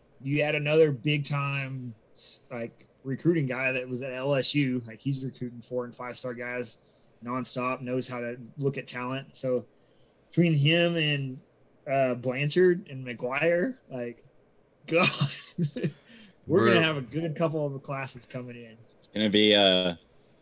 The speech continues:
Speaker 3: Thanos, as soon
Speaker 1: Yeah.
Speaker 3: <laughs> like, when he clinches the
Speaker 2: The, the, with the
Speaker 3: fist and
Speaker 2: stones.
Speaker 3: all the
Speaker 2: Oh, man,
Speaker 3: <laughs> stones.
Speaker 2: I can't, I can't believe I'm getting out nerded by Brooks on that. Uh, good call, though. Um,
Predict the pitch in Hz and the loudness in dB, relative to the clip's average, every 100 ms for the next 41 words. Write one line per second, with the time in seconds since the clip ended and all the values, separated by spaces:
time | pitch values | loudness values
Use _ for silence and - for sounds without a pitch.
0 | _ - 104 107 107 98 95 95 - 117 | _ -6 -2 0 2 2 0 -4 2 4
1 | 147 139 113 104 - - 110 110 101 - | 4 2 2 0 -2 -6 -4 -4 -6 -4
2 | 113 113 104 92 95 95 92 85 - - | -4 -2 -6 0 0 2 -2 -4 -18 -20
3 | - 143 143 135 131 127 131 123 113 135 | -6 0 2 2 0 0 4 6 6 6
4 | 131 131 117 113 101 113 110 127 190 123 | 6 6 6 6 6 4 2 2 2 4
5 | 127 127 127 123 120 131 135 139 131 113 | 4 4 2 0 2 4 6 6 4 0
6 | - 113 123 123 - 135 131 131 120 117 | -10 -6 -6 -6 -2 0 2 0 0 0
7 | 120 95 107 98 92 95 101 90 87 85 | 0 2 0 0 -2 -2 -2 -4 -4 -4
8 | 80 90 92 - 85 82 80 - _ _ | -4 -6 -6 -8 -12 -10 -12 -14 _ _
9 | _ _ _ _ _ _ _ 95 104 104 | _ _ _ _ _ _ _ -2 0 0
10 | 95 87 - - _ - - - 107 104 | 0 -4 -10 -20 _ -20 -18 -6 -6 -2
11 | 90 85 82 85 - 170 180 165 147 | -2 -2 -4 -4 6 10 10 6 -2